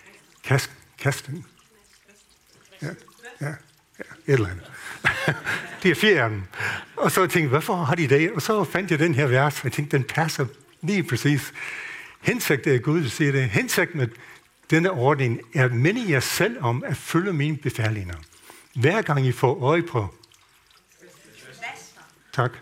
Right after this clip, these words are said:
<laughs> "skal I tænke på at adlyde mig, i stedet for at adlyde jeres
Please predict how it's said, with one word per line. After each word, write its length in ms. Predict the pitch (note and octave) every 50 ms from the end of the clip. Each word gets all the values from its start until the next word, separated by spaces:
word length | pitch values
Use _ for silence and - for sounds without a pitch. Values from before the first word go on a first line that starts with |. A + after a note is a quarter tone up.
| - - - - - - - - -
<laughs> 60 | - - - - - - B4 A#4+ A4 G#4+ - - - - - - - - - - - - - - -
"skal 240 | - - - E3+ D3+
I 120 | D3+ C#3
tænke 400 | - - - - G#3+ A#3+ C4+ G3
på 260 | - - C#3 A#2 B2
at 80 | C3+ F#3 - -
adlyde 580 | G3+ C#3+ D#3+ G#3 A3+ G#3+ F3+ E3+ D#3+ D#3 D3 C3 - - -
mig, 480 | - C3 B2+ C3 D3 F#3+ G#3 G3 F3 C#3 - - - -
i 100 | - E3+
stedet 360 | C3+ - - - F3+ G3+ A3+ -
for 200 | - E3+ C#3+ C3
at 60 | - -
adlyde 560 | - C#3 D3+ F#3 G3+ G3+ F3 E3+ D#3+ D#3 C3+
jeres 220 | B2 A#2 A2+ -